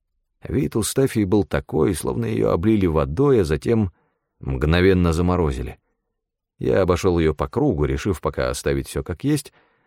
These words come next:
добрался до лестницы и крикнул: "Талер, вы живы?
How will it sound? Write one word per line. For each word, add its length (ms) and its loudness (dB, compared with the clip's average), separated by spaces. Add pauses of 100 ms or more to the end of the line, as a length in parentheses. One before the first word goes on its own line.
добрался 460 2
до 140 4
лестницы 540 2
и 40 -2
крикнул: 440 -4 (540)
"Талер, 540 4 (240)
вы 180 4
живы? 480 4